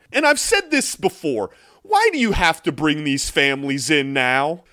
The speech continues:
You know what these families have to go through, Matt?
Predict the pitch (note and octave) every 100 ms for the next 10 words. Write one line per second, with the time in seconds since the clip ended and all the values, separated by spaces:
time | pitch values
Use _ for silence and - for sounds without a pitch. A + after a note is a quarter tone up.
0 | _ - D#4 G4 G4 G4 E4+ D4 - A#3
1 | A#3+ A#3 A3 G3+ F3+ - D#3 B2+ C3 -
2 | F3 F3+ F#3+ F#3+ F#3+ F#3